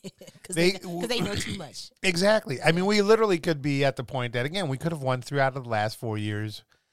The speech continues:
Speaker 2: of, uh, World Series. And even if we did,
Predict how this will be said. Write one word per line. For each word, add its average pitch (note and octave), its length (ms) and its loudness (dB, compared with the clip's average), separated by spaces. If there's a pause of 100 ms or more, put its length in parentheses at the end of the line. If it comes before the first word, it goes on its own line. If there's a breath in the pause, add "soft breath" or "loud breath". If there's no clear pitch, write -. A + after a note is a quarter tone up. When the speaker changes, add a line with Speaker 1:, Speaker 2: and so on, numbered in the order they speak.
(380)
Speaker 2:
of, A#2+ 480 2 (100)
uh, A#2+ 200 0
World C3+ 260 2
Series. B2 540 0
And C#3+ 160 -2
even G#3 220 0
if A3+ 140 0
we A3 140 0
did, F3 400 2